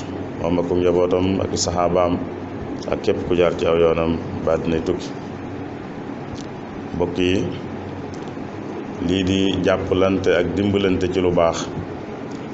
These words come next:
day lu Yàlla digal jullit ñi, doon itam luy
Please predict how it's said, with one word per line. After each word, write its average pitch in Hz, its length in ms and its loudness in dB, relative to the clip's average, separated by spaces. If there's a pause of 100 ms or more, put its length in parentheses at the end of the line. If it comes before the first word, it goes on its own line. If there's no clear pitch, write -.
(500)
day 87 160 8
lu 87 160 6
Yàlla 87 320 6
digal 87 320 4
jullit 87 320 2
ñi, 95 160 4 (1300)
doon 87 240 6
itam 90 400 4 (1040)
luy 87 320 6